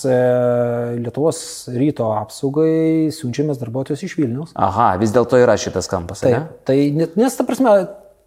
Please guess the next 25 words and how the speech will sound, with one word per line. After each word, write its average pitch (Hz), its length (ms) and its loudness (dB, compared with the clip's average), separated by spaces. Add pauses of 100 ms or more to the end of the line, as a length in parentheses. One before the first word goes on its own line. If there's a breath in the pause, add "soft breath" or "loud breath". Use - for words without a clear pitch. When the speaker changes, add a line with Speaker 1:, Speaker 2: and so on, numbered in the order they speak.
(120)
Speaker 1:
ta 202 120 4
tema, 185 260 2
kurią, 139 220 0 (140)
kurią 147 260 0
pats 131 180 -4
palietei, 147 320 2
tai 156 140 4
yra 165 160 6
jautru, 127 540 2
tai 139 160 2
yra 131 120 4
jautru, 127 320 2
nes 135 220 -2
vis 110 80 -10
tiek 123 100 0
kauniečiai 135 480 -2
tikrai 139 240 2 (100)
myli 123 360 0
Žalgirį, 147 480 4
myli 123 560 0
Kauną 170 420 2
ir, 143 240 2
ir, 143 300 2
ir 135 100 -6
turbūt 139 380 -2